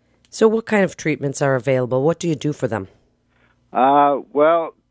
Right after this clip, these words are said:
Speaker 2: this is an exciting time for vascular lesions in general and hemangiomas in particular. There's a lot of recent advances in treatment,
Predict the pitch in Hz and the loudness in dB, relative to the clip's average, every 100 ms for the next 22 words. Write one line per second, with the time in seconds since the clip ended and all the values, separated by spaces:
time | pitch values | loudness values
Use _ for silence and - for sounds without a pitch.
0 | _ _ - 131 143 160 147 120 - 135 | _ _ -6 -6 -4 0 2 0 0 0
1 | 135 131 120 - 120 120 110 104 - 101 | 0 -2 -8 -4 -2 -2 -4 -6 -4 0
2 | 104 110 - 110 101 107 107 113 98 98 | 2 0 -2 -2 -2 -2 -4 -6 -10 -8
3 | 95 104 110 104 98 95 95 95 98 101 | -2 0 2 2 0 0 -4 -6 -4 -2
4 | 95 95 110 107 101 98 104 107 101 101 | -4 -6 -6 -4 -4 -4 -6 -4 -6 -6
5 | 95 92 - 113 - 110 95 95 92 104 | -8 -8 -2 -2 -2 -4 0 0 0 0
6 | 101 107 107 120 113 101 113 110 120 104 | 2 2 4 2 0 -2 -6 -6 -6 -8
7 | 90 98 101 - 113 104 92 - 110 110 | -8 -8 -8 -6 -6 -6 -14 -4 -4 -4
8 | 113 | -8